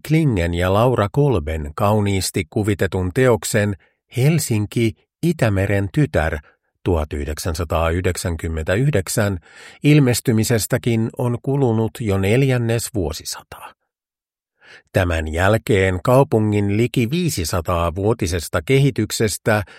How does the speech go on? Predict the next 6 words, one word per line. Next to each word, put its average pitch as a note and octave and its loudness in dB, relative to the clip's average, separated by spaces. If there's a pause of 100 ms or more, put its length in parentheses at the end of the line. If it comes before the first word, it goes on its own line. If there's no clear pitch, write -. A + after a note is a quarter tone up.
(220)
on C#3 4
julkaistu A#2+ 2
vaikuttava E2 -2
määrä G#2+ 0
uusia B2+ 0
tutkimuksia. - -10